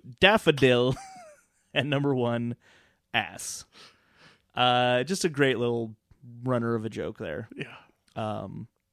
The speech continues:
Speaker 1: and I also love that later on, you know, he says, "I'm catching the first pimpmobile out of here."
Speaker 2: <laughs>
Speaker 1: He goes, "So long, chumps and chumpettes." Like,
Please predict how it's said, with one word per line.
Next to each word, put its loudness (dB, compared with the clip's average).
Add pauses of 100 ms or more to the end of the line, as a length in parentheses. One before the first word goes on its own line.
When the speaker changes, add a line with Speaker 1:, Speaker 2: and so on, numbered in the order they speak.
(520)
Speaker 1:
and 0
I 2
also 0
love 0
that -2
later -2
on, -4
you -4
know, -4
he -4
says, -8
"I'm -4
catching 0
the -2
first -2
pimpmobile 0
out -2
of 0
here." -2
Speaker 2:
<laughs> -20 (280)
Speaker 1:
He -6
goes, -6
"So -2
long, 2
chumps 2
and -6
chumpettes." -4
Like, -4